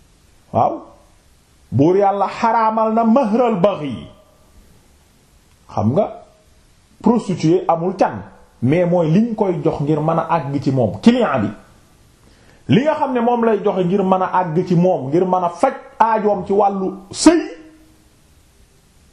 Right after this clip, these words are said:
Hein? Loolu la Yonent bi sallallahu alayhi wa sallam ne buur Yàlla xaraamal la loolu, alal jooju noonu. Waaw. Ya Allah. Hein?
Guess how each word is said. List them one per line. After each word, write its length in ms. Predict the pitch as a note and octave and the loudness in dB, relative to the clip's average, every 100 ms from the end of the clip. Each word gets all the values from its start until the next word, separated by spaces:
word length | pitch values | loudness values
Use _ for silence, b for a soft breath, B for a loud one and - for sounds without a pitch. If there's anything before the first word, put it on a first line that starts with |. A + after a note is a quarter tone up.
| _ _ _ _ _ _ _ _ _ _ _ _ _ _ - | _ _ _ _ _ _ _ _ _ _ _ _ _ _ -2
Hein? 220 | D#3 D4+ E4+ - - | 0 2 -2 -10 -12
Loolu 460 | A#2+ C3 F3+ G#3+ G3+ | -2 2 4 2 2
la 60 | F#3+ | 2
Yonent 280 | F#3 G3 G3+ | 2 0 -2
bi 60 | |
sallallahu 240 | F#3+ F3+ F3 | 0 0 2
alayhi 60 | |
wa 100 | E3+ | 0
sallam 220 | E3+ E3 E3 | -2 -2 0
ne 40 | |
buur 240 | D3 D3+ G#3+ | 0 2 4
Yàlla 300 | G#3 G3 F#3+ | 2 2 -2
xaraamal 800 | - B3+ D4+ C#4+ C#4+ C4+ C4+ C4 | -2 0 0 0 -2 -2 0 2
la 100 | B3 | 2
loolu, 300 | A#3 A3+ G#3+ | 2 0 0
alal 280 | G#3+ A3 G#3 | 0 0 0
jooju 260 | E3+ F3+ D3 | 0 0 0
noonu. 260 | B2 A2 - - G#2+ - - - - - | 0 0 -2 -10 -12 -12 -20 -20 -20 -8
Waaw. 240 | F2+ - - - - _ _ _ - _ _ _ _ - | -4 -4 -8 -20 -20 _ _ _ -20 _ _ _ _ -6
Ya 180 | G#2 | 0
Allah. 640 | A2+ C3+ F3 A3 B3+ G#3 - - - _ _ _ _ _ _ _ _ _ _ _ _ _ _ _ _ _ _ _ _ | 2 2 2 2 2 -2 -6 -20 -20 _ _ _ _ _ _ _ _ _ _ _ _ _ _ _ _ _ _ _ _
Hein? 380 | B2 G3 C#4 D4+ | 2 2 2 -2